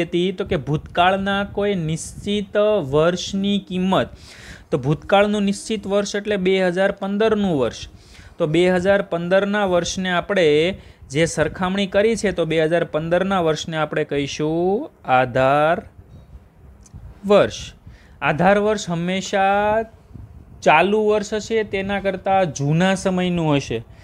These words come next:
સપોઝ કે આપણે કોઈ એક વર્ષ બે હજાર સત્તર લઈએ છીએ, તો સત્તરની સરખામણી અગાઉના વર્ષમાં કરવામાં આવે,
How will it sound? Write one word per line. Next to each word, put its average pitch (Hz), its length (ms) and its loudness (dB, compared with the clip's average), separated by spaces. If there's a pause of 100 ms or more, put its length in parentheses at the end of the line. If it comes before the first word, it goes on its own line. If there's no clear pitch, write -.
(300)
સપોઝ 202 420 -2
કે 220 120 0
આપણે 196 340 2
કોઈ 196 260 -2
એક 202 140 -2
વર્ષ 190 300 -2
બે 185 200 0
હજાર 180 360 2
સત્તર 175 440 -2
લઈએ 220 340 2
છીએ, 131 400 -4
તો 131 180 -8
સત્તરની 185 580 -4
સરખામણી 180 640 -4
અગાઉના 185 540 2
વર્ષમાં 196 460 -4
કરવામાં 175 560 -2
આવે, 123 160 -2